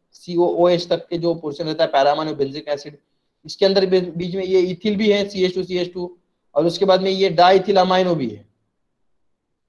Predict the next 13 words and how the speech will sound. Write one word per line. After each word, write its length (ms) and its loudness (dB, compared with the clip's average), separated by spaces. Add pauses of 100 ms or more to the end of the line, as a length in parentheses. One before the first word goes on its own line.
(160)
diethyl 380 0
amino 500 -4
भी। 180 -8
तीनों 300 -2
पार्ट 280 2
को 80 -6
मैंने 140 -4
आपको 220 -4
सेपरेट, 360 -8
सेपरेट 220 -12
करके 220 -10
बता 200 -4
दिया। 220 -16